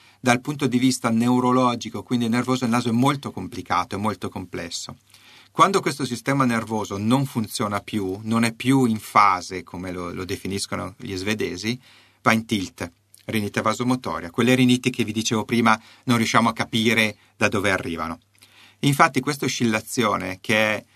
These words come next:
è molto semplice perché è veramente banale questo trattamento, un piccolo palloncino che noi inseriamo nel naso che viene gonfiato,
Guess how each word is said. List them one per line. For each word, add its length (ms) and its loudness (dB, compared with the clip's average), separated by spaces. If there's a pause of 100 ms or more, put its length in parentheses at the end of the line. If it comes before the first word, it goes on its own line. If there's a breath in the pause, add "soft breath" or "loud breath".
(220 soft breath)
è 80 -4
molto 300 2
semplice 560 -2
perché 220 -8
è 40 -4
veramente 380 -2
banale 500 0
questo 460 -8
trattamento, 560 -2
un 100 -6
piccolo 300 -2
palloncino 640 -2
che 120 -10
noi 100 -6
inseriamo 460 -6
nel 160 -8
naso 420 -2
che 160 -8
viene 220 -4
gonfiato, 840 -2